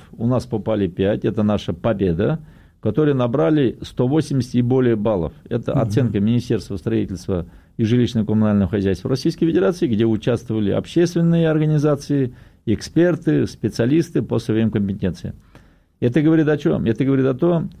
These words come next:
Speaker 1: мы не только развивали столицу города Чебоксары, мы одинаково смотрим на все города, которые находятся на территории нашей республики, и ежегодно очень пристальное внимание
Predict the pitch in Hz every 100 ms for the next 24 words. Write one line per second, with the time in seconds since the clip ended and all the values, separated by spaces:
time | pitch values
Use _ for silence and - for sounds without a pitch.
0 | - - 113 147 165 170 170 190 165 139
1 | 127 123 139 135 131 110 85 - - -
2 | - 139 139 120 - 98 117 110 95 117
3 | 104 - 95 85 - - _ _ _ 104
4 | 107 160 196 131 - - - _ _ 110
5 | 123 131 135 156 170 170 120 95 87 -
6 | - - - 120 147 135 113 95 101 117
7 | 101 - 113 117 127 151 120 110 117 110
8 | 104 92 - 104 - 107 95 107 104 110
9 | 98 101 92 98 95 117 127 151 156 175
10 | 196 190 - - _ - - _ _ 143
11 | 156 143 135 139 131 123 160 196 180 151
12 | 104 90 - - - _ 135 151 165 143
13 | 107 - - 143 143 135 127 117 107 98
14 | 98 110 120 135 180 165 98 85